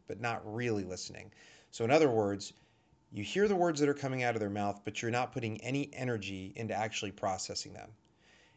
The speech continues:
Instead, everything is focused back through you. You're, you're primarily focused on your own feelings, judgments about what they're saying, or even trying to anticipate what's next, all right? And in level one listening,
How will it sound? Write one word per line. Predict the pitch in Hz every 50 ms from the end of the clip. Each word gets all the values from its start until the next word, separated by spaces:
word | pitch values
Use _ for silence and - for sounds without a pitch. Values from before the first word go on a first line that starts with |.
| _ -
Instead, | 117 120 110 - - - 165 151 139 127 120 127 120 - - _ _ _
everything | - 131 127 151 151 151 156 147
is | 143 135 131 -
focused | - 127 123 120 - 120 110 - - -
back | 110 107 104 104 104 -
through | 110 107 101
you. | 95 92 92 85 - 110 113 110 -
You're, | - 110 104 - - -
you're | 117 113
primarily | 107 - - 120 110 113 123 135 147 143 135 127
focused | 110 113 - 120 117 - 117 - -
on | 113 101 98
your | 98 98
own | 107 131 151 165
feelings, | 151 151 - 139 131 127 127 123 120 120 117 - - - _ _ _ _ _ _ _ _ _ _ _ _ _ - -
judgments | 104 135 139 151 143 143 147 139 131 -
about | 127 123 117 95
what | 117 117 113
they're | 113 110
saying, | 104 - 117 107 104 104 104 98 98 98 95 - - - _ _ -
or | 110 120
even | 127 123 131 123
trying | - - 127 120 120 113
to | 113 - 107
anticipate | 101 98 101 - 117 - - 113 - 117 104 101
what's | - 104 98 - - -
next, | 98 87 - - - - - - - - _ _ _ -
all | 131 101 101
right? | 107 113 117
And | - 117 107 104 104
in | 101 120 123
level | 123 135 151 156 156
one | 151 147 131 127
listening, | 127 123 - - 127 117 113 107